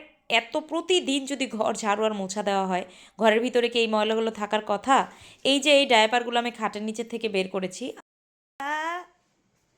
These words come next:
ও বাবা, জাবের বাবা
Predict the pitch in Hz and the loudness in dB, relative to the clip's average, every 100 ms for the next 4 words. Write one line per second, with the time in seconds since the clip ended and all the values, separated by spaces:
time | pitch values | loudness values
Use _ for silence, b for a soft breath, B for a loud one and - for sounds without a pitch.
0 | _ _ _ _ _ _ _ _ _ _ | _ _ _ _ _ _ _ _ _ _
1 | - 311 330 330 277 226 208 175 156 _ | -8 -6 -2 -2 -2 -4 -8 -8 -16 _
2 | _ _ _ _ _ _ _ _ _ _ | _ _ _ _ _ _ _ _ _ _
3 | _ _ _ _ _ _ _ 185 202 196 | _ _ _ _ _ _ _ -12 -8 -8
4 | 190 226 233 247 254 | -8 -8 -6 -6 -6